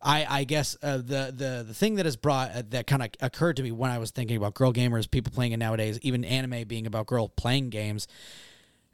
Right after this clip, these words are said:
um, have ladies always been gamers? And, uh, was it, uh, if they weren't, was it the gaming community keeping them away?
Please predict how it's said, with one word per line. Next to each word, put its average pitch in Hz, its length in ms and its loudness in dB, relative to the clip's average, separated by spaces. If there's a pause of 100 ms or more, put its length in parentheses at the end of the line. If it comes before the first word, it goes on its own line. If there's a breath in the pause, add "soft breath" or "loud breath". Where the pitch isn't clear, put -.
(120)
um, 131 440 0 (500)
have 185 320 2 (320)
ladies 151 420 2 (100)
always 143 380 4
been 120 360 -2
gamers? 87 520 -6 (840)
And, 143 420 2 (560)
uh, 120 460 2
was 127 460 2
it, 127 220 -2 (520)
uh, 107 540 0
if 131 180 0
they 131 120 0
weren't, 151 380 2
was 135 240 0
it 107 140 -6
the 123 100 -2
gaming 139 400 0
community 131 440 -4
keeping 127 400 0
them 110 180 -2
away? 135 460 4